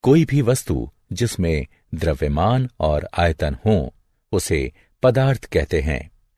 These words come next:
पदार्थ को इस प्रकार भी परिभाषित किया जाता है कि जिस भी वस्तु में जड़त्व हो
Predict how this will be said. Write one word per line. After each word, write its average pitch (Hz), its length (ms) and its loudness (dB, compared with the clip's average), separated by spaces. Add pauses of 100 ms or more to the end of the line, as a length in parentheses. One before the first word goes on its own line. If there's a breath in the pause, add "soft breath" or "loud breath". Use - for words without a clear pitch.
(440)
पदार्थ 73 360 0
को 127 300 0 (380)
इस 143 180 0
प्रकार 113 500 2
भी 104 340 0 (420)
परिभाषित 82 600 -2
किया 80 260 0
जाता 73 340 2
है 80 240 -2 (420)
कि 80 80 0
जिस 113 400 -4
भी 104 180 0
वस्तु 78 380 0
में 71 220 -2 (400 soft breath)
जड़त्व 104 480 2
हो 78 340 -2